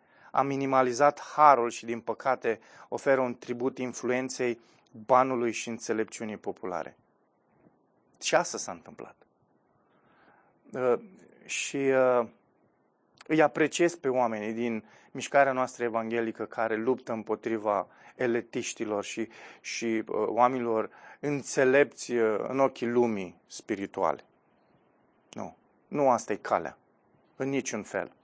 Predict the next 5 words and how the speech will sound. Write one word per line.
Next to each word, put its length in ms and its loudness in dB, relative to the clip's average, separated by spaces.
Ba 120 6
mai 160 6
degrabă, 680 4
<laughs> 800 -20
povestea 760 8